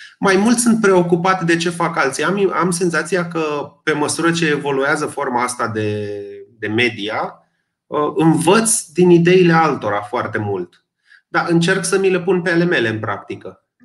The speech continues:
Sunt ca Volkswagen-ul. Știi cum se, uh, modifică Volkswagen-ul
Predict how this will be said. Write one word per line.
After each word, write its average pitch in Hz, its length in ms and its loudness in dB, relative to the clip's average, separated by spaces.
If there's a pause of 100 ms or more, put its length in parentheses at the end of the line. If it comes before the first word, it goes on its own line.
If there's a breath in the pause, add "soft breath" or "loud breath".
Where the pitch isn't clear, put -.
(880)
Sunt 170 240 -4
ca 185 120 0
Volkswagen-ul. 120 680 -2
Știi 120 160 -6
cum 180 140 -2
se, 170 320 -4
uh, 143 360 -6
modifică 160 600 -4
Volkswagen-ul 139 1080 -4